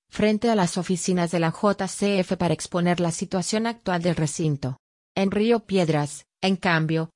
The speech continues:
Colón Maldonado describe una estrategia de desgaste por parte de la rectoría. Con cuatro reuniones inconclusas, Río Piedras se ha limitado a fijar acuerdos verbales y darle largas al fin del semestre.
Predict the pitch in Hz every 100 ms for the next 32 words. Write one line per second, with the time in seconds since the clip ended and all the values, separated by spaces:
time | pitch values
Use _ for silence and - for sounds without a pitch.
0 | _ - 208 208 208 220 202 196 165 180
1 | 175 165 - 202 190 170 190 180 - 180
2 | 196 180 202 180 170 170 - 196 185 -
3 | 190 170 185 175 170 190 170 160 156 156
4 | - 151 147 131 - _ _ _ 208 196
5 | - 208 - 226 214 190 180 180 185 -
6 | 190 185 175 170 190 170 - 156 - -
7 | _ - 185 202 208 208 208 208 180 185
8 | - 185 170 180 180 175 190 190 196 -
9 | 165 190 185 - 196 190 196 185 175 175
10 | 170 170 - 170 175 170 165 165 170 165
11 | 165 156 180 180 160 - 170 147 - 143
12 | 143